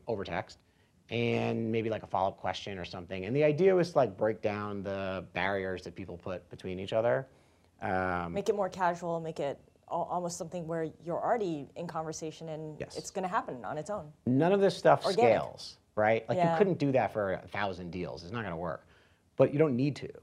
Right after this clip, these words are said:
Speaker 1: You
Speaker 2: Mm.
Speaker 1: just kinda need to do it for, like, the first five, and then you can drop the whole text thing and,
Speaker 2: <laughs>
Speaker 1: and do, <laughs> you do, like, more scalable stuff. Um,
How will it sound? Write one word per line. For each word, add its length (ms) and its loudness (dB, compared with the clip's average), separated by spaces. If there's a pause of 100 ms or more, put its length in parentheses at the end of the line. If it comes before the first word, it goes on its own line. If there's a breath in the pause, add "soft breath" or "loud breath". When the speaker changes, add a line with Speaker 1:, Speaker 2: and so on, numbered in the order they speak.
(320)
Speaker 1:
You 120 -2
Speaker 2:
Mm. 40 -2
Speaker 1:
just 220 2
kinda 220 4
need 200 2
to 60 -6
do 240 -2
it 140 2
for, 140 -2
like, 200 0
the 80 -6
first 300 -4
five, 440 0 (460)
and 160 -2
then 80 2
you 80 0
can 120 0
drop 280 2
the 80 -8
whole 140 -4
text 260 -2
thing 400 -6 (140)
and, 420 -4
Speaker 2:
<laughs> 180 -2
Speaker 1:
and 200 -2
do, 300 4
<laughs> 160 -4
you 80 6
do, 200 8
like, 160 8
more 140 6
scalable 420 2
stuff. 220 -4 (500 loud breath)
Um, 600 0